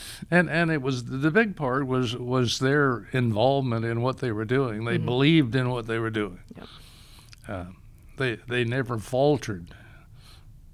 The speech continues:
Speaker 1: I had never experienced anything like that before. People
Speaker 2: That's
Speaker 1: start and people quit, and, uh, people alter their ways, but, uh, these guys were a hundred percent,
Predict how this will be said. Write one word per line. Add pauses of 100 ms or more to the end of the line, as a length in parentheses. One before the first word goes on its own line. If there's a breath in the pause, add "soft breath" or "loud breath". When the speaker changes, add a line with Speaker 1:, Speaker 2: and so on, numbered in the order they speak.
(320 loud breath)
Speaker 1:
I
had
never
experienced
anything
like
that
before. (140)
People
Speaker 2:
That's
Speaker 1:
start
and
people
quit,
and, (640 loud breath)
uh,
people
alter
their
ways,
but,
uh,
these
guys
were
a
hundred
percent,